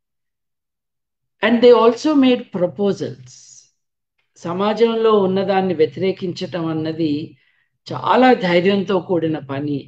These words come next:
అయినప్పటికీ, మీరు ఎవరితో మాట్లాడుతున్నారో వారికి ఒక ప్రత్యామ్నాయాన్ని కూడా సూచించటం అన్నదే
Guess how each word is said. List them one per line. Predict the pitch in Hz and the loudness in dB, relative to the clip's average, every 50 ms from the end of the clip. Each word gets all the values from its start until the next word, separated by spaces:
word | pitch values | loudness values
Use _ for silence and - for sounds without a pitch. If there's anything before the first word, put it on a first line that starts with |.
| - _ _ | -18 _ _
అయినప్పటికీ, | - 127 131 139 147 143 123 156 143 131 - - 226 254 330 - _ _ _ _ _ _ _ _ _ _ _ _ _ _ _ _ _ _ _ _ _ _ _ _ - - | -10 -10 -8 -8 -8 -10 -8 -10 -12 -12 -12 -8 -6 -6 -6 -8 _ _ _ _ _ _ _ _ _ _ _ _ _ _ _ _ _ _ _ _ _ _ _ _ -8 -4
మీరు | 190 220 240 233 226 | 0 2 4 4 6
ఎవరితో | 196 175 165 185 233 262 269 320 311 | 6 6 6 4 4 2 2 2 2
మాట్లాడుతున్నారో | 285 254 247 233 220 - 226 208 202 196 196 - 190 175 180 180 175 180 196 196 185 | 4 4 4 2 0 0 -2 -2 -2 -2 -2 -6 -8 -6 -6 -6 -6 -6 -4 -2 0
వారికి | 180 170 165 151 175 156 - 180 | 0 0 -2 -2 -6 -6 -6 -8
ఒక | 170 - - 165 139 | -8 -6 -6 -8 -8
ప్రత్యామ్నాయాన్ని | - 165 165 139 - - 247 247 262 254 247 240 233 220 214 214 208 196 190 185 | -8 -12 -10 -10 -4 -2 0 2 2 2 2 2 0 0 0 0 0 0 -2 -2
కూడా | 190 196 180 180 180 | 0 0 0 0 0
సూచించటం | 175 - - 170 165 - - 190 190 170 - 175 170 175 160 151 147 | -4 -6 -8 -10 -10 -8 -8 -10 -10 -10 -8 -10 -8 -8 -8 -6 -6
అన్నదే | 143 139 139 139 139 - 151 | -6 -6 -6 -6 -6 -4 -4